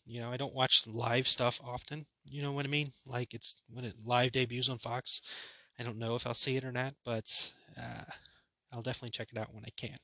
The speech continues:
Like, I'm definitely interested in that. You know, again, Sh-, Flintstones were part of my childhood. I'm very, very interested in seeing what happens with that franchise, and that ends the show. There you go, man. Lots of news, man. Jam-packed news episode, man. Thank you for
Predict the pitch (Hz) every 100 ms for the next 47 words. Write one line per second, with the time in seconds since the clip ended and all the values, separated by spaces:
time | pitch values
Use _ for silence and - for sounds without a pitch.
0 | _ - 117 113 120 123 127 131 123 -
1 | 123 113 110 - 117 117 117 123 - -
2 | - 131 139 135 147 131 123 127 120 113
3 | - 113 113 117 113 117 120 113 - -
4 | - - - 160 156 - 151 131 - 139
5 | 135 123 - - - - - 123 110 -
6 | 113 101 - 113 - 107 117 117 113 113
7 | - - _ _ _ _ _ - 123 143
8 | 143 135 - 170 _ _ _ 113 127 131
9 | 156 185 143 147 139 135 190 - 180 170
10 | 135 143 175 131 175 185 170 160 156 160
11 | - - 160 151 151 143 - 127 117 113
12 | - 135 127 120 127